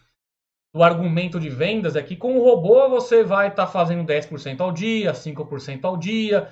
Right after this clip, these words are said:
Se você tem cem dólares, você vai fazer dez dólares por dia. Se você tem trezentos dólares, você vai fazer cinquenta dólares por dia. Esqueçam isso, pessoal. Não existe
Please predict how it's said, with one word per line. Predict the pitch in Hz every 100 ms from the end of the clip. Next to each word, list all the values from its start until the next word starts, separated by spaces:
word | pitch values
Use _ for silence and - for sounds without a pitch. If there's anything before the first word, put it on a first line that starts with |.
| _
Se | 170
você | 170 175 160
tem | 170
cem | 160 175 147
dólares, | 135 170 165 151
você | 156 156
vai | 143 143
fazer | 151 139 143
dez | 139 147 156
dólares | 160 139 139 131
por | 175
dia. | 156 214 214 175
Se | 170
você | 160 165
tem | 165 160
trezentos | 165 143 160 156
dólares, | 123 147 151 143
você | 147 147
vai | 143
fazer | 139 143 139
cinquenta | 139 143 147 131 135
dólares | 127 127 135 131
por | 196
dia. | 160 202 214 202 - _ -
Esqueçam | 196 - - 180 196 190 - 180 156
isso, | 180 - 151
pessoal. | 135 123 131 104 - _ _
Não | 147 202 226 220
existe | 196 131 175 202 202 196 175